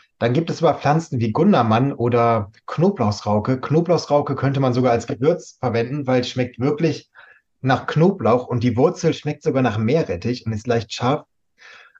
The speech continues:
Ähm, aber alles halt sehr waldig. Und dann gibt's halt noch spezifische Unterschiede. Taubnessel zum Beispiel, gibt es ganz viele Arten, schmeckt eher so ein bisschen nach Pilz. Ähm,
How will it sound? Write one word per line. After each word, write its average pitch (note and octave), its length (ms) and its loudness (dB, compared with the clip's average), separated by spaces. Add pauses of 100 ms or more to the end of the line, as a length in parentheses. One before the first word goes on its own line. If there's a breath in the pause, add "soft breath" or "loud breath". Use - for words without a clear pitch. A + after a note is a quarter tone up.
Ähm, C3 260 2
aber C#3+ 300 0
alles D#3+ 280 2
halt C#3+ 180 2
sehr C3 440 2 (200)
waldig. G#2 500 -2 (100)
Und A#2+ 100 -4
dann B2 100 0
gibt's C3 180 -4
halt B2 140 2
noch C3 100 0
spezifische B2+ 600 -4
Unterschiede. G#2 540 -2
Taubnessel C3 640 0
zum B2 160 -4
Beispiel, A2+ 520 -2 (280 loud breath)
gibt - 180 -4
es C3 120 -4
ganz C#3 220 -2
viele C3+ 300 0
Arten, C#3 460 -2 (180)
schmeckt - 360 -6
eher C#3+ 180 2
so B2+ 80 0
ein A#2+ 60 2
bisschen B2+ 240 -2
nach G#2 200 -4
Pilz. F3+ 500 -6 (640 soft breath)
Ähm, B2+ 540 2